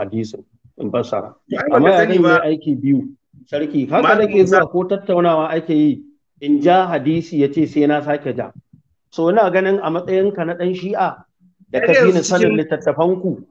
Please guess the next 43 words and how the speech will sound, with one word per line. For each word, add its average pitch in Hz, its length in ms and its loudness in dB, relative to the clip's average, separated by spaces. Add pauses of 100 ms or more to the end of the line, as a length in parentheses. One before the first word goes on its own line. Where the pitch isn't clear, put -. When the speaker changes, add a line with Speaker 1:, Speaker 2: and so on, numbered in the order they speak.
Speaker 2:
Ka 226 140 0 (160)
ƙi 226 80 -2
yi, 247 320 4
Speaker 1:
Eh? 185 40 0
Speaker 2:
maimakon 190 460 2
ka 208 140 -8
yi 185 60 -6
shiru, 190 340 -2
sai 196 100 2
ka 233 100 0
shiga 180 200 0
cikin 185 240 0
magana 170 420 2
na 143 120 0
kana 156 260 -2
ta 170 80 -8
surutu. 127 400 -8 (340)
Speaker 1:
To 202 140 2
shikenan, 170 500 0
na, 190 280 2
ya 202 180 2
haƙuri, 120 340 -10 (100)
ya 170 180 0
haƙuri. 127 220 -10
Speaker 2:
Abun 247 160 -2
mamaki. 170 480 0 (420)
Da, 175 220 0
da 185 120 -6
ka 262 120 -4
ce 247 180 0
ba 170 140 0
za 202 220 2
ka 180 80 -4
yi 151 120 2
ba, 151 120 -2
kawai 233 220 2
sai 202 200 -6
kai, 175 220 -2
kai 247 180 -2
ka 180 180 -8
kawo 190 280 -4
wani 160 240 2
Speaker 1:
A'a, 117 160 -2